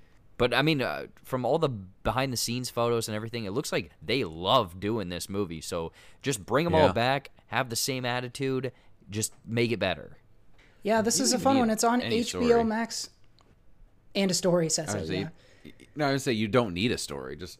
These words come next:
Speaker 2: fucking, especially this next one, if you're including a few more characters, just let 'em all
Speaker 1: Oh,
Speaker 2: fight
Speaker 1: yeah,
Speaker 2: each
Speaker 1: like,
Speaker 2: other.
Speaker 1: literally just,
Speaker 2: Do a tournament.
Speaker 1: just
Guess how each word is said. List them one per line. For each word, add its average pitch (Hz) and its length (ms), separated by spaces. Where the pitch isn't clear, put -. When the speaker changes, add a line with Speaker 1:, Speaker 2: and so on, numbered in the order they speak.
Speaker 2:
fucking, 92 440
especially 117 340
this 82 120
next 92 260
one, 82 120
if 78 60
you're 82 60
including 82 340
a 80 40
few 87 140
more 78 120
characters, 80 460
just 80 180
let 87 100
'em 87 100
all 85 160
Speaker 1:
Oh, 165 140
Speaker 2:
fight 131 100
Speaker 1:
yeah, 110 220
Speaker 2:
each 92 40
Speaker 1:
like, 101 160
Speaker 2:
other. 104 80
Speaker 1:
literally 156 340
just, 135 180
Speaker 2:
Do 139 60
a 113 40
tournament. 147 320
Speaker 1:
just 170 180